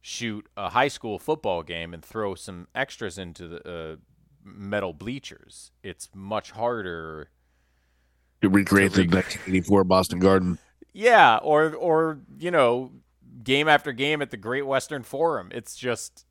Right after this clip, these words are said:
Speaker 1: it's, it's more. And I think you could, you could, like, see the money on this show, right? I mean, all of the scenery was so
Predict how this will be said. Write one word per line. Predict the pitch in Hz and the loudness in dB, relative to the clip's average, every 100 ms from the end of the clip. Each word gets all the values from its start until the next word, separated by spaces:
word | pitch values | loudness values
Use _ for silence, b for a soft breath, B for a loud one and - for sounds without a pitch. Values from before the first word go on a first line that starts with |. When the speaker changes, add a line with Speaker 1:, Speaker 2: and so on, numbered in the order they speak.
| - | -8
Speaker 1:
it's, | 120 107 - - - _ _ _ _ _ _ _ _ _ _ | -6 -6 -10 -10 -14 _ _ _ _ _ _ _ _ _ _
it's | - - | -16 -12
more. | 110 127 147 85 - | -6 -2 0 -2 -2
And | 175 202 156 165 | 0 2 2 2
I | 175 147 | 0 -2
think | 147 156 151 | -4 -8 -8
you | 160 | -12
could, | 156 143 _ b b b b b | -10 -10 _ b b b b b
you | 151 | -6
could, | 165 165 | -4 2
like, | 143 135 | 4 4
see | - - 208 | 0 -4 -4
the | 160 | -2
money | 113 165 151 | 0 0 -2
on | 90 90 | -4 -6
this | 87 | -10
show, | - 196 202 90 - | -8 -2 -2 -2 -6
right? | 104 127 147 | -2 0 -2
I | |
mean, | 123 120 | -4 -6
all | 113 135 147 160 147 | -4 2 4 4 2
of | 123 110 | -2 -4
the | 113 | -8
scenery | 104 - 156 165 143 107 95 | -6 -8 -8 -6 -6 -6 -8
was | 90 95 92 | -6 -6 -6
so | - - 120 123 123 117 101 92 85 | -10 -8 -2 0 2 0 -2 -4 -8